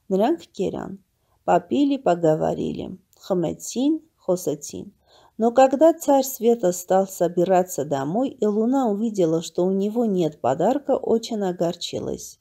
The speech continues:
Բայց երբ լույսի թագավորը պատրաստվեց գնալ տուն, և լուսինը տեսավ,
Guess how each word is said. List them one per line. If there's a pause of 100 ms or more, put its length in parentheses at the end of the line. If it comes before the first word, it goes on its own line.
(600)
Բայց (140)
երբ
լույսի
թագավորը (580)
պատրաստվեց
գնալ
տուն, (240)
և
լուսինը
տեսավ,